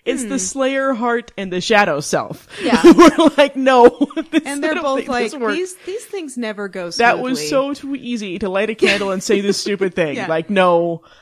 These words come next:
Speaker 2: Well, and
Speaker 1: no.
Speaker 2: that sounds like an incantation, and this, this could be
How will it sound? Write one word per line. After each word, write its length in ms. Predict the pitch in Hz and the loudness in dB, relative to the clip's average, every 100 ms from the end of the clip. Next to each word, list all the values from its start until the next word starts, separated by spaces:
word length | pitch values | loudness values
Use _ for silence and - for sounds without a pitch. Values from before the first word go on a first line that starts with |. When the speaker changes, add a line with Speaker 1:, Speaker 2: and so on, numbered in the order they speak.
| - | -10
Speaker 2:
Well, 100 | 320 | -6
and 80 | 311 | -4
Speaker 1:
no. 60 | 427 | -4
Speaker 2:
that 180 | 508 | -6
sounds 200 | - 403 | -8 -8
like 200 | 302 240 - _ - | -8 -10 -12 _ -10
an 100 | 226 | -8
incantation, 680 | 220 202 214 202 190 185 180 | -10 -10 -10 -10 -14 -12 -14
and 100 | 202 | -14
this, 100 | 269 - | -14 -10
this 180 | 247 - | -10 -10
could 160 | 214 | -12
be 460 | 190 180 165 - | -10 -10 -10 -14